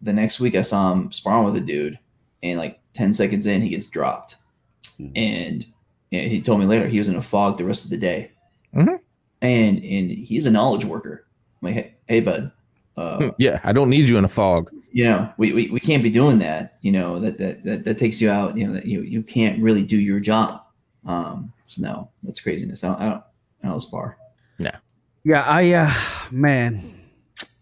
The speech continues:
Speaker 2: I don't.
Speaker 3: Especially with, like, amateurs and younger guys and things like that. You know, I've watched people spar almost eighty percent of the time. It ramps up to a level where it's not sparring.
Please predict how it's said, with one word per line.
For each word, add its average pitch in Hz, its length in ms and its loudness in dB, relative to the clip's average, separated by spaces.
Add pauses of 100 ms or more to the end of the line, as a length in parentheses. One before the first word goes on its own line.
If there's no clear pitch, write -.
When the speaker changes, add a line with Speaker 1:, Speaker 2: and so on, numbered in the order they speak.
(320)
Speaker 2:
I 143 160 2
don't. 143 400 0 (440)
Speaker 3:
Especially 190 420 4
with, 139 120 8
like, 104 100 2
amateurs 110 480 2
and 95 80 -6
younger 95 260 -2
guys 95 320 2
and 85 100 -8
things 95 200 -4
like 92 180 -2
that. 95 240 0 (560)
You 110 140 2
know, 98 240 4 (280)
I've 110 240 2
watched 113 280 2
people 117 240 4
spar 120 480 2 (440)
almost 104 420 2 (200)
eighty 110 240 4
percent 110 320 0
of 107 60 4
the 104 60 2
time. 92 520 0 (500)
It 90 220 -2
ramps 110 400 0
up 107 160 2
to 110 140 4
a - 20 4
level 98 340 4
where 90 180 4
it's - 180 -4
not 90 220 0
sparring. 80 500 -2